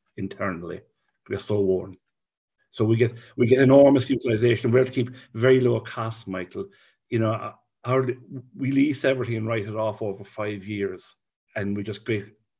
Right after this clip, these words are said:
because we can get plenty help and good help. The drivers come in six o'clock Monday morning, if we're saying we're harvesting maize, and two drivers then, uh, twelve hours each until four o'clock Saturday evening when we service everything, and we don't work Sundays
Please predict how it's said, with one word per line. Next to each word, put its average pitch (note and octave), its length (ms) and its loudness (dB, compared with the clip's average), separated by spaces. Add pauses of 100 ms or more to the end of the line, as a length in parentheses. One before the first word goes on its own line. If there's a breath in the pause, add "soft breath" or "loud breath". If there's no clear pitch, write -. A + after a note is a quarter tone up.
(140)
because A2+ 280 -8
we A2+ 80 -8
can B2+ 100 -8
get A2 160 -6 (640)
plenty A2 280 -6
help G#2+ 360 -8
and A2+ 100 -6
good G#2+ 220 -10
help. G#2 240 -14 (560 soft breath)
The - 80 -18
drivers A#2 220 -2
come - 120 -4
in A2 60 0
six - 240 -8
o'clock - 300 -12
Monday G2+ 180 -4
morning, G2+ 400 -4 (240)
if A2+ 100 -8
we're A#2 60 0
saying G#2+ 200 -2
we're G#2+ 80 -4
harvesting G2+ 520 -8 (220)
maize, G2+ 320 -6 (300)
and - 120 -12
two A#2+ 140 -4
drivers G#2 500 -4
then, G2+ 260 -6 (280)
uh, A2+ 80 -2
twelve A2 300 -4
hours G#2+ 220 -2
each - 360 -10 (280)
until A2+ 360 -8
four A2 160 -4
o'clock G#2+ 320 -8
Saturday G2+ 320 -10
evening F#2+ 260 -8 (220 soft breath)
when G2+ 80 -6
we F#2 80 -4
service G2 340 -4
everything, F#2 300 -6
and - 160 -12
we F#2+ 80 -6
don't A2 200 -4
work A2+ 200 -12
Sundays G2+ 440 -6